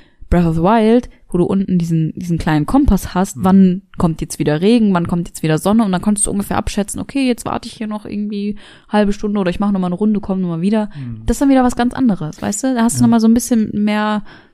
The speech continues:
Speaker 1: Kontrolle drüber, fast
Speaker 2: Aber,
Speaker 1: schon.
Speaker 2: aber Breath of the Wild ist schon das richtige Stichwort, weil das ist das, wo ich, äh, im Endeffekt mit diesem Punkt hier hin wollte. Ähm, ich würde mir ein Spiel wünschen,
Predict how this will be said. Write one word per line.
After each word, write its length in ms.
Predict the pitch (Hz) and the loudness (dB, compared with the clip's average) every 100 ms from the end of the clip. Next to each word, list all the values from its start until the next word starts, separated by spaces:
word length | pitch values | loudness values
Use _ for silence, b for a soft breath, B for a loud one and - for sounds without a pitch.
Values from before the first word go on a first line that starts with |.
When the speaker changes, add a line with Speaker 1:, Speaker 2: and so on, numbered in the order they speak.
| B _ _ _ _ _ _ - _ _ _ _ _ _ - | B _ _ _ _ _ _ -20 _ _ _ _ _ _ -2
Speaker 1:
Kontrolle 460 | 208 202 - 269 208 | 2 2 2 4 2
drüber, 480 | 170 156 156 160 165 | 0 -2 -2 -4 -6
fast 220 | - 131 | -6 -2
Speaker 2:
Aber, 120 | 131 156 | -2 -2
Speaker 1:
schon. 140 | 160 | -4
Speaker 2:
aber 140 | 151 127 | -4 -4
Breath 280 | 123 151 170 | 0 0 0
of 80 | |
the 80 | 135 | 0
Wild 200 | 131 143 | 0 0
ist 80 | 143 | -2
schon 160 | - 127 | -4 -2
das 140 | - | 0
richtige 260 | 139 143 123 | -2 -2 -4
Stichwort, 480 | 143 147 156 143 | -4 -4 -4 -2
weil 140 | 117 113 | -2 -2
das 180 | 123 135 | -4 -6
ist 160 | - | -6
das, 240 | 135 - 127 | -6 -6 -2
wo 140 | 123 | 0
ich, 280 | 120 - - | 0 -6 -6
äh, 300 | 120 110 104 | -4 -2 -4
im 80 | 113 | -2
Endeffekt 460 | 131 127 123 - | -2 -2 -6 -4
mit 120 | 117 | -6
diesem 560 | 107 110 110 104 - - | -2 -2 0 -2 -6 -10
Punkt 340 | - 131 139 - | 0 2 2 -2
hier 140 | 123 | 0
hin 340 | 131 180 170 - | 2 2 0 -4
wollte. 640 | 120 110 110 110 - 123 - b b b - | -4 0 2 0 -2 -2 -4 b b b -6
Ähm, 460 | 117 110 104 104 - | -4 -2 -4 -8 -10
ich 240 | - - | -10 -4
würde 240 | 131 165 180 | 2 2 4
mir 120 | 147 | 2
ein 80 | 135 | 0
Spiel 280 | - 151 | -2 -2
wünschen, 540 | 143 147 - 139 131 | -2 -4 -6 -6 -6